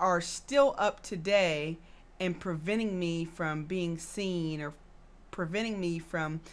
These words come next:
becoming my best self. And I don't mean being seen in a, a boisterous way, but,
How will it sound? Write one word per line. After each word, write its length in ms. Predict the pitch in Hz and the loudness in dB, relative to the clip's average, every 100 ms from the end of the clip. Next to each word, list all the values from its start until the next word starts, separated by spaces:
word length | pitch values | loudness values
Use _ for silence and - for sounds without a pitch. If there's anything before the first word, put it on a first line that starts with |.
| - - | -20 -8
becoming 380 | 180 - 208 190 | -6 -4 -4 -2
my 180 | 175 165 | 0 0
best 400 | 156 180 175 - | 2 0 0 -2
self. 300 | 196 160 165 | 2 2 2
And 80 | 160 | -2
I 60 | |
don't 240 | 226 339 233 | 2 2 0
mean 280 | 226 196 | -2 -2
being 300 | 170 202 175 | -4 -2 -4
seen 560 | 170 - 214 196 180 170 | -4 -6 -4 -2 0 -2
in 200 | - 170 | -2 -2
a, 220 | 160 151 - | -2 -2 -4
a 140 | 147 | -8
boisterous 640 | 147 160 180 - 165 156 | -4 -4 -2 -4 -8 -8
way, 360 | 156 160 151 147 | -4 0 0 -2
but, 320 | 156 147 - | -4 -4 -6